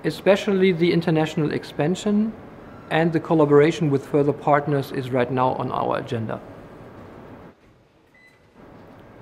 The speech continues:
The production of the battery storage is done by Accomotive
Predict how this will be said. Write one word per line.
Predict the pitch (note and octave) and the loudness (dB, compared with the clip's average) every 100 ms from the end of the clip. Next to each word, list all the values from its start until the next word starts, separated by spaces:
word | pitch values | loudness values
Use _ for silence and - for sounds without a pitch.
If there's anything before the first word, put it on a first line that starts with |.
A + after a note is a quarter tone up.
| - D3+ | -8 -4
The | F#3 | 0
production | G3 F3+ A#3+ - G3+ | 2 2 2 0 2
of | D#3 C#3+ C#3 | 2 2 0
the | C#3 | 0
battery | B2+ F3+ F#3 D3 | 2 -2 0 -2
storage | B2+ - C3+ B2+ B2 - - - | -2 -2 -2 -2 -4 -10 -14 -8
is | C#3 B2+ - | -6 -6 -8
done | D3 C#3+ C#3+ C3 | -6 -4 -2 -2
by | B2+ | -2
Accomotive | - - C#3 C3 F#3 B3 | -2 -4 -2 -2 -2 -4